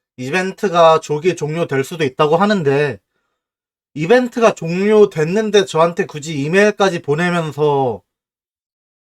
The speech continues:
참여자들을 더 모은다는 생각은 별로 안 들어서 아마 기회가 있지 않을까 생각이 됩니다. 저도 이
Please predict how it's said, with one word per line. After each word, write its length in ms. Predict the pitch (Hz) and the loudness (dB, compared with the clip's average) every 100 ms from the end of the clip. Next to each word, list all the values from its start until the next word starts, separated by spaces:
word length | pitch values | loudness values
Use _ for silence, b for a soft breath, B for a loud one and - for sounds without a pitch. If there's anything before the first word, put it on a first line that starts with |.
| _ _ | _ _
참여자들을 680 | - 214 240 220 196 180 151 | -2 2 4 4 2 0 2
더 200 | 156 139 | 4 4
모은다는 800 | 131 160 190 208 208 202 190 175 | 4 4 6 4 4 2 2 -4
생각은 440 | 214 226 233 185 | -6 -2 0 0
별로 200 | 139 143 | 0 0
안 220 | 117 127 | 0 -2
들어서 560 | 160 196 165 165 165 - _ _ _ _ _ _ B B | 0 2 2 -2 -4 -10 _ _ _ _ _ _ B B
아마 320 | 113 165 151 - | -8 -2 -2 -4
기회가 520 | - 139 185 214 202 | -12 2 4 6 4
있지 280 | 143 - 214 | 0 0 2
않을까 460 | 131 151 196 165 | 4 2 0 0
생각이 480 | 147 196 214 214 160 | -2 0 2 2 0
됩니다. 600 | 131 127 139 113 104 117 _ _ _ _ | -6 -8 -6 -8 -10 -12 _ _ _ _
저도 300 | - 143 | -6 0
이 80 | 151 | 2